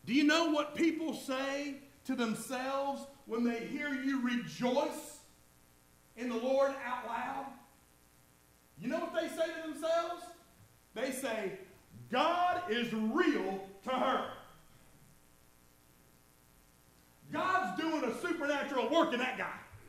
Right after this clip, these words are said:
So your rejoicing is a testimony. Your rejoicing is a witness. Don't let a rock do your job.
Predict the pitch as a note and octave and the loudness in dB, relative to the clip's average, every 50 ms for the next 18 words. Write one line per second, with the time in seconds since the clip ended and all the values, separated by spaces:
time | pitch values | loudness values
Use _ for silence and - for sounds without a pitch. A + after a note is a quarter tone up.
0 | - - - - - - - - - - - - - - - - - - - - | -20 -20 -20 -20 -20 -20 -20 -20 -20 -20 -20 -20 -20 -20 -20 -20 -20 -20 -20 -20
1 | - - - - - - - - - - - - _ - - - - - - - | -20 -20 -20 -20 -20 -20 -20 -20 -20 -20 -20 -20 _ -20 -20 -20 -20 -20 -10 -2
2 | - C#4 C4+ C4 C#4 C4+ C4+ C4 A#3 G3+ - - D#4 F#4 G4+ F#4 - - A#3+ A#3 | 0 2 2 2 0 -2 -2 -4 -4 -6 -6 -4 -2 0 2 2 0 0 -2 -2
3 | B3 C4+ C4 - - - - - D#4 D#4+ D#4+ F#4 F4+ - - F4 - - - F#4 | -2 -2 -4 -6 -8 -14 -12 -8 -4 0 0 0 0 -2 -2 -4 -4 -4 -4 -2
4 | E4+ E4 E4 E4 C#4+ - - - - - - - - D#4 D#4+ D#4+ E4 D#4+ E4 - | 0 0 2 2 2 0 -2 -4 -6 -10 -10 2 6 6 8 8 6 4 2 4
5 | - F4 G4 G#4+ G#4 - - - C#4+ D4 D4 C4+ - - - G4+ F#4 D#4+ F#4 F4+ | 6 6 8 8 8 6 6 4 2 2 2 2 -2 -4 -2 0 4 4 4 6
6 | F4+ G4 G#4 G#4 G#4 G4+ F#4+ F4+ D4+ A3 G#3 - - - - - - - - - | 6 4 2 2 0 -2 -2 -2 -2 -2 -4 -6 -10 -14 -16 -20 -20 -20 -20 -20
7 | - - - - - - - E3 E3 B3+ F4 F#4 G4 - - - - D4 E4+ F4 | -20 -20 -20 -20 -20 -14 -10 -4 2 6 6 6 6 4 0 -4 -4 -2 0 0
8 | F4 F4 - D4 C#4 C#4+ E4 F4 F4 - - - G#3 G3+ C#4+ D4 B3+ B3+ C4+ B3+ | 0 0 2 2 2 4 4 4 2 2 0 -4 -6 0 0 2 2 2 2 0
9 | B3 - - - - | 0 0 -2 -4 -6